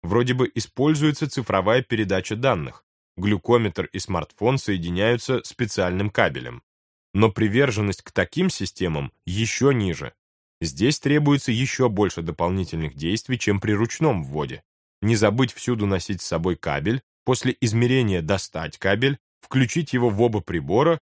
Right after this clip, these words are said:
запустить приложение, дождаться загрузки, отключить оба прибора, спрятать кабель. Очень долго.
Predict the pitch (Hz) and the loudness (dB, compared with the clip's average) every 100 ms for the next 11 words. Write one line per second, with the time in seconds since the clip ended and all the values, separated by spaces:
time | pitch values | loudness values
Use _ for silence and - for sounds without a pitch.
0 | _ 101 117 - 123 - 120 - 92 76 | _ -6 -4 -4 -6 -6 -6 -4 -2 -2
1 | 73 104 143 131 98 85 131 - 98 82 | -2 0 0 0 0 2 2 2 -4 -6
2 | 135 127 156 - 156 - _ _ 120 - | -4 -2 -2 0 -2 -2 _ _ 0 0
3 | 98 82 - 165 - 117 101 80 82 76 | -4 -2 -2 -4 -2 0 0 -2 -4 -2
4 | 80 67 - - - - 101 - 80 - | -2 -2 -8 -12 -10 0 2 2 -4 -6
5 | 73 67 62 - _ _ _ _ 107 127 | -6 -6 -12 -16 _ _ _ _ 2 2
6 | - 101 85 82 69 62 | -2 -4 -2 -4 -4 -10